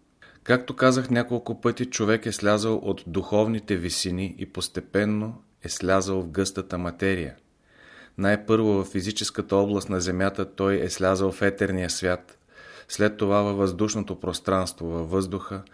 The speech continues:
после във водата и най-после в твърдата материя. Заедно с уплътняването на човешкото тяло се уплътнява и Земята.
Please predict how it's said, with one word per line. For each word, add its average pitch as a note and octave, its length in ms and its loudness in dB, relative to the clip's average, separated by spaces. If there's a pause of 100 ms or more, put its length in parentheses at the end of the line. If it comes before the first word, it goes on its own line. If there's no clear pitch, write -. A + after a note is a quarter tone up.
(260)
после G#2 320 2
във F#2 220 0
водата G2 540 0 (180)
и G#2 80 -2
най-после G2 600 -2
в - 80 -16
твърдата G2 520 0
материя. D2+ 580 -6 (680)
Заедно G2 560 2
с - 120 -6
уплътняването G2 800 0
на F#2+ 80 -4
човешкото F#2+ 600 -2
тяло G2+ 440 2
се - 180 -4
уплътнява F#2+ 600 -2
и F#2+ 80 2
Земята. G2+ 500 0